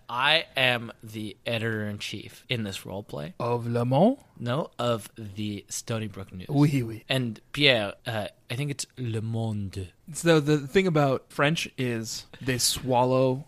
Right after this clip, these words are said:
Speaker 2: the last consonant
Speaker 1: Okay.
Speaker 2: of every word.
Speaker 1: Listen, Pierre,
Speaker 2: Ever?
Speaker 1: you, you know, you know that better than I
Speaker 2: Yeah,
Speaker 1: do,
Speaker 2: yeah.
Speaker 1: and I'm sorry to correct you.
Speaker 2: So he's, uh, he's actually, uh, Le Mans.
Speaker 1: Okay.
Speaker 2: You, you swallow the un <laughs> at the end.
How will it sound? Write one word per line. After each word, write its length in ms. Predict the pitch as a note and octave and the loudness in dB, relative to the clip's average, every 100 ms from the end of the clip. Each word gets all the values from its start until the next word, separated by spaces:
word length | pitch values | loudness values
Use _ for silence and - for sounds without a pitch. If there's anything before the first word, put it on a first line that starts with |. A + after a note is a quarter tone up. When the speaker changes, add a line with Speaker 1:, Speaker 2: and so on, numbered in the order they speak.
| - | -12
Speaker 2:
the 180 | C3 B2 | -4 -4
last 360 | A2 G#2+ A2+ - | 0 -2 -2 -6
consonant 560 | G2+ F#2 B2+ B2+ - - - | -6 -6 -6 -6 -6 -10 -10
Speaker 1:
Okay. 200 | G#2+ - | -8 -6
Speaker 2:
of 180 | A2+ G#2+ - | -4 -4 -6
every 380 | A2 G#2 A2 A2 | -8 -6 -4 -4
word. 420 | G2+ G2+ A2+ C#3+ _ - | -2 0 0 -2 _ -12
Speaker 1:
Listen, 300 | D3 D#3 C#3+ | -2 -2 -2
Pierre, 240 | - A#2 A2 | -4 -2 2
Speaker 2:
Ever? 420 | A2+ C3+ D#3+ F3+ | 4 4 4 2
Speaker 1:
you, 100 | - | -6
you 80 | B2+ | -6
know, 280 | C3+ C3+ B2 | -2 -2 -2
you 160 | B2 A#2+ | -4 -2
know 160 | A#2+ | -2
that 180 | A2 G#2+ | 0 -2
better 220 | A2+ G#2 | -4 -4
than 160 | G2+ F#2+ | -4 -6
I 80 | F#2 | -4
Speaker 2:
Yeah, 140 | A2+ | -2
Speaker 1:
do, 40 | G#2 | 0
Speaker 2:
yeah. 80 | F2+ | -2
Speaker 1:
and 80 | F#2+ | -6
I'm 100 | G2+ | -6
sorry 260 | B2 G#2+ | -2 -2
to 60 | F#2+ | -4
correct 380 | - F#2+ G2 - | -10 -12 -10 -2
you. 60 | |
Speaker 2:
So 260 | - D3 C#3 | 10 12 12
he's, 260 | C#3 C3 C3 | 10 8 6
uh, 200 | C3+ B2+ | 4 4
he's 260 | C#3 C3 | 2 2
actually, 480 | C#3+ C#3 D3+ C#3 C3+ B2 - | 2 2 2 4 6 4 0
uh, 240 | A#2+ G#2 F#2+ | -2 -2 -2
Le 360 | A2+ A2 A#2 A#2 | -4 -2 0 0
Mans. 300 | A#2+ A#2+ F3 - - | 0 -2 -2 -6 -8
Speaker 1:
Okay. 320 | - A#2 D3 - | -4 -4 -6 -10
Speaker 2:
You, 320 | B2 B2+ B2+ - - | 0 2 2 -4 -4
you 140 | C3 | -2
swallow 540 | C3 - C#3 D3 D3 C#3 | -2 0 8 8 8 6
the 180 | B2 - D3 | 2 -2 4
un 160 | D#3 | 4
<laughs> 420 | D#3+ D3+ - C3 A#2 | 6 8 8 6 2
at 100 | G#2+ | 0
the 240 | C#3+ D3+ | 0 2
end. 180 | E3+ F3 | 2 -2